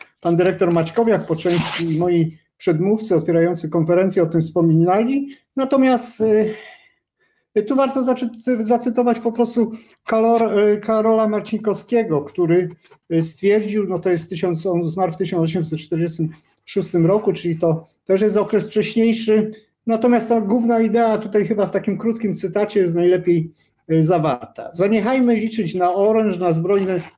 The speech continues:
powstania, na pomoc obcych mors-, mocarstw i ludów. A natomiast liczmy na siebie samych, kształćmy się na wszystkich polach,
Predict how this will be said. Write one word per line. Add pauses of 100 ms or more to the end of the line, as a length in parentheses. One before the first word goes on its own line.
powstania,
na
pomoc
obcych
mors-,
mocarstw
i
ludów. (520)
A
natomiast
liczmy
na
siebie
samych,
kształćmy
się
na
wszystkich
polach,